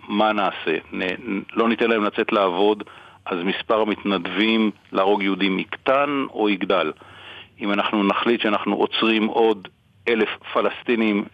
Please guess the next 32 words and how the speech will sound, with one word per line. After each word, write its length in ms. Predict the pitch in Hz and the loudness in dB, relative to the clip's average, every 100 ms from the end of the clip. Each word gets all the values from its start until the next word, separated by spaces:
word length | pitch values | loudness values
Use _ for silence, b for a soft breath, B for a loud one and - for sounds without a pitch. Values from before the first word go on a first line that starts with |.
| - | -2
שאין 180 | - 110 | 0 2
להם 180 | 107 98 | 2 2
שום 180 | 107 | 0
קשר 320 | 101 110 - 101 | 0 0 2 4
לאירוע, 400 | 98 98 101 101 | 4 4 4 2
רק 60 | |
כדי 180 | 98 98 | 2 2
להעניש 600 | 95 95 98 117 131 - | 4 2 2 2 2 0
את 60 | 120 | 0
האומה 360 | 107 98 104 | 0 2 2
הפלסטינית, 680 | 107 - 101 107 - 95 82 B B B B B - | 2 2 0 0 -2 -2 -4 B B B B B -4
אז 160 | 110 95 | 0 2
מספר 600 | 98 - - 117 113 110 107 | 2 0 0 2 4 4 4
המתנדבים 800 | 101 98 - 101 90 95 107 | 2 -2 -4 -4 -2 0 2
להרוג 280 | 104 95 101 | 2 2 2
יהודים 440 | 98 98 95 95 101 | 0 0 0 0 0
יקטן 520 | - - 139 135 143 | -4 -4 0 2 0
או 140 | 120 117 | 0 0
יגדל? 460 | 98 101 95 82 - B B B B - | 0 2 2 0 -4 B B B B -2
יש, 280 | 131 - - - - 110 | 0 2 -2 -8 -14 -4
זו 80 | |
שאלה 420 | 117 - 120 139 135 117 | -2 2 2 2 0 -4
מאוד 220 | 117 135 | -4 0
מאוד 180 | 131 120 | 0 0
מורכבת, 720 | 113 98 - 127 131 135 120 | 0 -2 0 2 2 0 0
ולא 240 | 101 107 | 0 2
בטוח 420 | 131 127 135 123 | 2 0 0 0
שהתשובה 640 | - 110 - - 107 101 120 | -2 -4 -2 0 2 2 2
היא 140 | 113 | 0
שאם 100 | 104 | -2
אנחנו 320 | 98 95 104 98 | -4 -4 -4 0
נעניש... 580 | 98 98 110 120 - | 2 2 2 2 0